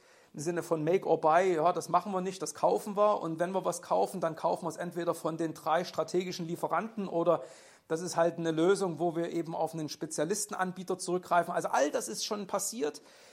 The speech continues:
Die I T hat sogar gesagt, super, wir haben auch gerade Kappa frei und wir führen jetzt diese Lösung ein. Und dann stellt man fest,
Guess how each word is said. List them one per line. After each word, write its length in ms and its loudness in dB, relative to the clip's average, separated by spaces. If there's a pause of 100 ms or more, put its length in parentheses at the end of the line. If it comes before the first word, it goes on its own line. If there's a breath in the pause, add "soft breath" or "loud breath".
Die 80 0
I 140 2
T 180 0
hat 140 2
sogar 240 2
gesagt, 320 -2
super, 280 -4
wir 120 -2
haben 100 -2
auch 100 -2
gerade 260 -2
Kappa 280 0
frei 420 0
und 200 -8
wir 120 -2
führen 300 -2
jetzt 220 -8
diese 180 -8
Lösung 380 -2
ein. 360 -4 (840 soft breath)
Und 80 -2
dann 120 6
stellt 220 2
man 140 0
fest, 380 4